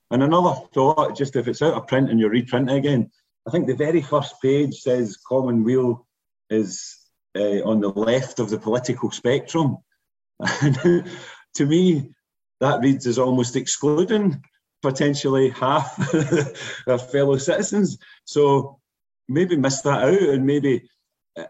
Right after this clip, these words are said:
the world needs to move away from the old ideologies and the old rigid ways of thinking.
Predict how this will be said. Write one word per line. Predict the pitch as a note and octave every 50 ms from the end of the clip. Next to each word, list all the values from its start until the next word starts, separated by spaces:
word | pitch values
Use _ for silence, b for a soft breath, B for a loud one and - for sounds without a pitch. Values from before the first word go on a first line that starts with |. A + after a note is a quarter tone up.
| - - - - -
the | B2+ C#3 C3
world | B2 D3 D#3+ F#3 F#3 E3+ C3+ -
needs | A2 A2+ B2 C3+ C3 A2 F#2 - - - - - _ _ _ _ _ _ -
to | - A#2+ A2 G#2+ G#2 - - - - _ _ _ _ _ _ _ _ _ -
move | A2+ A2 B2+ C3+ C3 A#2+
away | A#2+ G#2 G2+ A2 A#2+ D3 F3+ F#3
from | F3+ - - D3+ D3+ C#3+
the | A#2 G#2+
old | - A#2+ B2 C3 C3 B2 A2+ A#2+
ideologies | A2+ A2+ A2+ A2+ - A2 A2 G2+ - A2 C#3 E3 D#3+ C3+ C#3+ C3+ B2+ A2+ G#2+ G#2+
and | G#2 G#2
the | G#2
old | G#2+ A#2 A#2+ A2+ G#2+ G2 - -
rigid | A#2 A#2+ A#2+ - A#2 A2+ - -
ways | - A2+ A2+ A2 -
of | G#2 G2+ G#2 - - -
thinking. | B2 C#3 F3+ F#3 - F#3 E3 C#3+ C#3